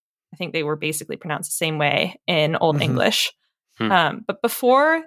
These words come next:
Speaker 1: the Latin, the linguists are duking it out with each other. Some of them think that it comes from a Proto-Indo-European root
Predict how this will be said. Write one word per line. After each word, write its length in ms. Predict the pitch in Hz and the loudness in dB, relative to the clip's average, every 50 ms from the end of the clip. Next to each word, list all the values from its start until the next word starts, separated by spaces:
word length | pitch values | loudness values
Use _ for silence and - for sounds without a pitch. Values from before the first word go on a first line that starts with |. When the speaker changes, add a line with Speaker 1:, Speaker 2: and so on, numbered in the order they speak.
| - - | -4 -2
Speaker 1:
the 100 | 247 233 | 0 2
Latin, 560 | 214 190 170 175 180 - 269 311 339 370 392 392 _ _ _ _ _ _ _ _ _ _ - | 2 4 2 2 0 -2 -6 -8 -8 -10 -10 -12 _ _ _ _ _ _ _ _ _ _ -10
the 80 | 202 208 | -6 -2
linguists 760 | 214 220 233 254 262 285 294 320 311 - - - - - - - - | 0 0 0 2 2 2 2 0 0 -4 -8 -10 -10 -10 -10 -6 -2
are 100 | 190 185 | -2 -2
duking 480 | 190 - - 214 214 208 - 208 190 170 | -2 0 0 0 0 0 -2 -2 0 2
it 100 | 156 156 | 4 4
out 240 | 156 160 131 - - | 6 4 4 2 0
with 140 | 185 - | -4 -6
each 220 | 170 156 147 - - | -6 -8 -6 -4 -4
other. 360 | - - - 82 - - - _ _ | -4 -4 -4 -6 -6 -8 -12 _ _
Some 260 | - - - 185 190 208 | -8 -4 -2 -2 0 0
of 100 | 226 233 | 0 4
them 420 | 254 247 240 247 240 240 240 254 | 4 4 6 4 2 -2 -4 -6
think 320 | - - 208 202 196 196 | -6 -6 -4 -4 -4 -2
that 120 | - 190 175 | 0 0 0
it 140 | 175 - - | 0 -2 -2
comes 320 | - 190 170 170 185 - | -2 -2 -2 -2 -6 -6
from 360 | - 190 180 180 175 175 170 | -4 -4 -2 -2 -2 -2 -4
a 80 | - 190 | -6 -8
Proto-Indo-European 1200 | - _ - 180 175 180 185 185 180 - 180 180 180 180 180 180 175 170 170 170 - 185 170 170 165 | -6 _ -2 0 0 2 2 2 2 2 2 2 2 2 2 4 4 4 2 2 2 0 2 2 4
root 300 | 175 170 160 156 - | 4 4 4 2 0